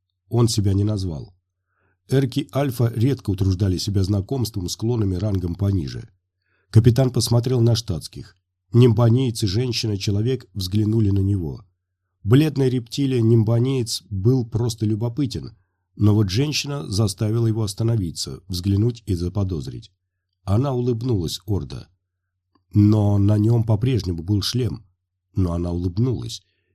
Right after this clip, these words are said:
и была удивительно красива. Сочетание таких фактов в административном отделе волновало.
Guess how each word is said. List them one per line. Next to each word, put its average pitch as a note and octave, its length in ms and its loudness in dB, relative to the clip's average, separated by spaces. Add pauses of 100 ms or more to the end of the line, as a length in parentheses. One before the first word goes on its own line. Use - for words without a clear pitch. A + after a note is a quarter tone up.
и A2 100 2
была B2 240 4
удивительно A2+ 580 2
красива. E2 640 -8 (540)
Сочетание C3+ 580 2
таких C3 440 -4
фактов - 680 -6
в G2 120 -2
административном A#2 840 0
отделе A2 380 -2
волновало. G2+ 640 -4